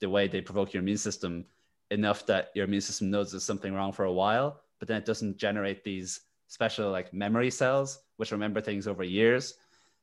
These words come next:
'Cause some infections and some vaccines are really good at provoking these really long-term memory responses, so you'll never get infected again. But we don't know if these new vaccines are gonna do it. Thankfully, adjuvants could be used even with these other vaccines. They're not just for subunits. So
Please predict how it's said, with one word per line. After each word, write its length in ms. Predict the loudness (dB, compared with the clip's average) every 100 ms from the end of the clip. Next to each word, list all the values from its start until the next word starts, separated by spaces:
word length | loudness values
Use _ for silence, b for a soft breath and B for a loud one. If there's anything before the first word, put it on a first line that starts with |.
| _
'Cause 120 | -2
some 160 | 4 4
infections 560 | 6 4 4 2 -2 -2
and 100 | 0
some 160 | 0
vaccines 520 | 2 0 0 -6 -4 -4
are 120 | -4
really 300 | -2 -4 -2
good 180 | -2 -2
at 80 |
provoking 380 | -2 -2 0 -2
these 260 | -2 -4 -8 b b
really 280 | 0 2 4
long-term 440 | 4 4 0 0
memory 240 | 2 2 0
responses, 460 | 0 0 0 -4
so 340 | -2 0 0 -4 -8
you'll 120 | -2 0
never 220 | 2 0
get 140 | -2
infected 360 | 0 -2 -2 -4
again. 420 | 0 2 2 -4 b b b _
But 80 | 0
we 100 | 4
don't 220 | 6 6
know 120 | 6
if 100 | 4
these 160 | 2 0
new 140 | 2
vaccines 340 | 4 4 2 -4
are 40 |
gonna 160 | -4 -6
do 160 | -4 -4
it. 120 | -6 -10 _ _ _ _ _ _
Thankfully, 680 | 2 2 4 4 4 2 -4 _ _ 2
adjuvants 500 | 2 2 -2 -2 -2
could 220 | -2 0
be 80 | -2
used 280 | -2 -4 -4
even 200 | -4 -4
with 100 | -4
these 160 | -4
other 140 | 0 2
vaccines. 520 | 2 2 -2 -8 -4
They're 100 | -2
not 180 | 0 0
just 260 | -2 -2 -2
for 280 | 0 0 -4
subunits. 560 | -4 -2 -2 -2 -6 -10
So 540 | -12 -6 0 0 0